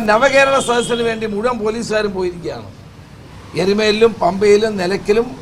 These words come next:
വേണ്ടത്ര പോലീസുകാരില്ലായിരുന്നു. അങ്ങനെ ഈ തീർത്ഥാടനത്തിൻ്റെ ഗൗരവം കണക്കിലെടുത്തുകൊണ്ട് പ്രവർത്തിക്കുന്ന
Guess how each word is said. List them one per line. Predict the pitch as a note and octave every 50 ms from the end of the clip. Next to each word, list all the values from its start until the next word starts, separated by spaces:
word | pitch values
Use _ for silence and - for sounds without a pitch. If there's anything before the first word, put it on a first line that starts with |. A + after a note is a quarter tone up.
| - - - - - - - - - - - -
വേണ്ടത്ര | D#3 G3+ G#3 G#3+ G3+ - G3+ G3 E3 F3+
പോലീസുകാരില്ലായിരുന്നു. | F#3+ G3 G#3+ G#3 - G3 G3 F#3 E3 D#3 D#3 D3 C#3 C#3 B2+ A2+ G2+ - - - - - - - - - - - - - - - - - - - - - - - - - - D#3+
അങ്ങനെ | A3 A#3+ C#4 C#4 C4+ C4
ഈ | C#4 D4 - -
തീർത്ഥാടനത്തിൻ്റെ | A#3+ B3 B3+ - - C#4 C#4 C#4 C4 C4+ B3+ B3+ - A#3 A#3 A#3+ A#3+ G#3+ F#3+
ഗൗരവം | G#3 A3 A#3+ C4+ C4+ C4+ C4 C4 B3+ B3 A#3+
കണക്കിലെടുത്തുകൊണ്ട് | G3 G3 G#3 A3 G#3 A3 G#3 G3+ G3 F#3 F#3+ F#3 F3+ F3+ F3+ F3 F3+ F#3+ G3+ G#3 A3+ - - - - - - - - - - - - - -
പ്രവർത്തിക്കുന്ന | E3 F#3 G3 G#3+ G#3 - A3+ - - A#3 A3 A3+